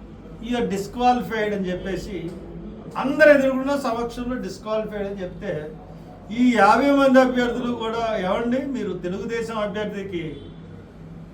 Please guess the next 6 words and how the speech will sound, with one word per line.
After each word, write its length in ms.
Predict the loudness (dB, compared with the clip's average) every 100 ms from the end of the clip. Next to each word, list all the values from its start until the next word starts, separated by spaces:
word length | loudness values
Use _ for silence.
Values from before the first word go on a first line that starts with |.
| -4
డిస్క్రిషనరీ 640 | -4 0 2 2 4 2
పవర్తో 480 | 4 6 4 4 -2
మీరు, 560 | 0 -2 -2 -4 -8 -12 -14
డిస్క్రిషన్ 500 | -14 -12 -12 -10 -6
పవర్తో 320 | -4 -4 -6 -8
మీరు 400 | -10 -10 -12